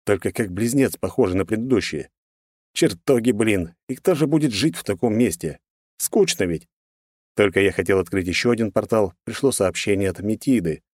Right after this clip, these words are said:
Любительница топить неугодных снизошла до моей персоны? Любопытно. Чего же ей нужно? Открыв почту, увидел ссылку и два слова. «Метида. Сейчас. Срочно».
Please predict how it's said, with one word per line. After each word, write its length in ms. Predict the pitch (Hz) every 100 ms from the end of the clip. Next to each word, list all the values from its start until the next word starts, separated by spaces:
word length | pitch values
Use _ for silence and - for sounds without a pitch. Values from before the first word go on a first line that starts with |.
| _ _ _ _
Любительница 760 | 113 151 151 165 139 127 - 107
топить 480 | 113 110 139 127 95
неугодных 580 | 95 92 117 104 104
снизошла 500 | - 95 92 - 117
до 80 | 95
моей 200 | 95 107
персоны? 600 | 87 87 - 190 117 73 _ _ _ _ _ -
Любопытно. 760 | 90 139 170 95 87 95 90 _ _ _ _
Чего 260 | - 160 170
же 140 | 131
ей 120 | 151 147
нужно? 400 | 101 80 76 - _ _ _
Открыв 380 | - 85 98 85
почту, 340 | - 131 - 107
увидел 320 | 98 98 85
ссылку 380 | - 120 110 98
и 40 |
два 220 | 87 95
слова. 420 | - 107 90 76 _ _ _ _ _ _ _
«Метида. 480 | 120 117 98 80 78 _ _ _ _
Сейчас. 560 | - - - 107 85 - _
Срочно». 580 | - - 123 - 80